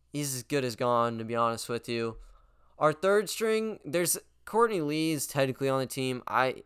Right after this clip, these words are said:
I don't really think he'd be on our roster. He's just kinda there just 'cause he needs to be there to make money work. So, Ferguson's coming off the bench. Uh, I mean,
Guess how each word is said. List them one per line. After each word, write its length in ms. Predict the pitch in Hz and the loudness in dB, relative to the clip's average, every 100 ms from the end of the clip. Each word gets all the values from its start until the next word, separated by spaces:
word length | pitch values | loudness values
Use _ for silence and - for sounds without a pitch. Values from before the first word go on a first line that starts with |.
| - | -6
I 140 | 117 | 0
don't 120 | 127 | 0
really 160 | 123 117 | 0 -2
think 160 | 117 | -4
he'd 120 | 110 101 | -6 -4
be 120 | 110 | -4
on 120 | 107 | -4
our 80 | 107 | -4
roster. 600 | 104 107 107 120 113 107 _ _ _ _ _ _ _ _ _ _ - | -4 -4 -4 -6 -6 -8 _ _ _ _ _ _ _ _ _ _ -12
He's 140 | 123 | -8
just 160 | 127 - | -8 -4
kinda 260 | 127 117 | -2 -2
there 380 | 113 113 113 110 - - - - | -2 0 0 -4 -12 -14 -12 -12
just 280 | - 123 123 | -8 -4 -4
'cause 300 | 135 117 113 | 0 0 0
he 60 | 110 | -4
needs 280 | 110 107 - | -6 -6 -8
to 80 | |
be 100 | 113 | -4
there 260 | 120 120 117 | 0 2 2
to 60 | 113 | -2
make 160 | 107 | -8
money 240 | 107 113 113 | -6 -4 -2
work. 320 | 120 117 - | 0 -2 -6
So, 260 | - 107 - - _ _ _ _ | -6 -6 -8 -20 _ _ _ _
Ferguson's 540 | - 185 185 - 180 - | 2 2 2 -2 -4 2
coming 260 | 185 175 | 4 6
off 180 | 170 165 | 4 4
the 80 | 156 | 2
bench. 680 | 127 143 151 147 - - - | 4 4 4 0 -4 -8 -6
Uh, 420 | 117 123 123 120 117 _ _ - _ _ _ - | 0 2 2 0 -4 _ _ -20 _ _ _ -18
I 180 | 123 120 | -6 -2
mean, 440 | 120 120 117 113 | 0 0 -2 -4